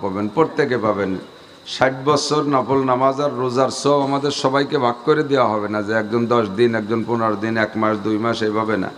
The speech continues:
প্রত্যেকে ষাট বছর নফল নামাজ আর নফল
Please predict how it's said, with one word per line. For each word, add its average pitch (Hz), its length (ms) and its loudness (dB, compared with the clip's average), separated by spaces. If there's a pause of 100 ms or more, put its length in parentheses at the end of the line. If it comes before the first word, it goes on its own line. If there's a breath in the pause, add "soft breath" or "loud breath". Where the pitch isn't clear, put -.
(480 loud breath)
প্রত্যেকে 175 680 2 (100)
ষাট 151 360 0
বছর 139 360 0 (100)
নফল 127 240 2 (100)
নামাজ 127 280 4
আর 131 180 0
নফল 113 220 2